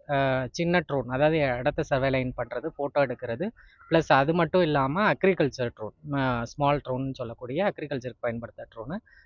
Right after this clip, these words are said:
பயிற்சி பெற்று சிறப்பா அதுக்கான சான்றிதழ் வாங்கிட்டு வந்தேன். அதுக்கு பிறகு வந்து பாத்தீங்கன்னா, நபார்டு திட்டத்தின் கீழே கிராமப்புறங்கள்ல ட்ரோன் பத்தின விழிப்புணர்வு விவசாய மக்களுக்கு கொடுக்கறதுக்காக பொன்னமராவதி, கீரனூர் அந்த மாதிரி பகுதிகளுக்கு தொடர்ந்து போயிட்டு இருந்தோம்.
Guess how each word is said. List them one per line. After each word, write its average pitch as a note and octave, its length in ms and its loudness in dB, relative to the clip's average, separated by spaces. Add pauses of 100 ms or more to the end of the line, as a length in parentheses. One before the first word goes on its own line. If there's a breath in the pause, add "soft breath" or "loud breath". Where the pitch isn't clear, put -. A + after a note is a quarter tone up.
(100)
பயிற்சி D#3 340 2
பெற்று D3+ 340 -2
சிறப்பா C#3 240 0
அதுக்கான B2 680 2
சான்றிதழ் C3+ 420 0
வாங்கிட்டு A#2+ 260 -4
வந்தேன். A#2 380 -2 (420 soft breath)
அதுக்கு D3+ 400 4
பிறகு G3 320 6
வந்து D#3+ 260 2
பாத்தீங்கன்னா, C#3+ 380 2
நபார்டு F3 360 4
திட்டத்தின் C#3 480 -2
கீழே E3 360 0 (100)
கிராமப்புறங்கள்ல D#3+ 680 2 (140)
ட்ரோன் D#3+ 240 0
பத்தின D3 340 -4
விழிப்புணர்வு D3 500 -2
விவசாய D3+ 440 0
மக்களுக்கு B2+ 380 -4
கொடுக்கறதுக்காக A#2+ 520 -4 (140)
பொன்னமராவதி, C#3 460 -2 (120)
கீரனூர் C#3 320 -4 (320 soft breath)
அந்த D3 160 0
மாதிரி D3 240 4
பகுதிகளுக்கு C#3 460 2
தொடர்ந்து C3+ 320 2
போயிட்டு B2 240 -4
இருந்தோம். C3 260 -6